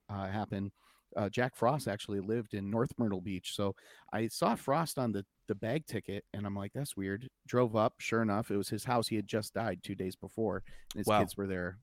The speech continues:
Speaker 1: You know, his kids had
Speaker 2: Wow.
Speaker 1: come in to see him. And, um, I opened the door, and I said, "Hey,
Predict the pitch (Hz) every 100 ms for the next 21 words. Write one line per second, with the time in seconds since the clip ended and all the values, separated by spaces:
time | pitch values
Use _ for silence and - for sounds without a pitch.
0 | - 101 90 90 _ 107 92 - 98 -
1 | - 101 104 104 98 95 87 90 92 -
2 | 123 95 - - - - _ _ 123 110
3 | 107 101 104 98 87 90 101 101 - _
4 | _ - 113 113 104 92 107 104 95 -
5 | 95 98 107 101 82